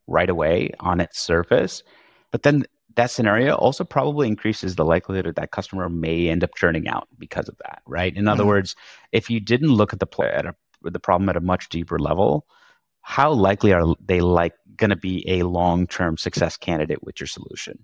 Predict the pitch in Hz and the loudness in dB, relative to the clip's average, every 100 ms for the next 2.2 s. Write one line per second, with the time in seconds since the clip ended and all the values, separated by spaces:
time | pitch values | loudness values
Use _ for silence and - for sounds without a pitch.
0 | 107 - - - _ _ - 139 127 127 | -12 -10 -10 -12 _ _ -2 2 4 4
1 | 110 92 82 92 95 87 80 - 110 107 | 4 2 0 0 0 -2 -4 -4 0 2
2 | 98 | 0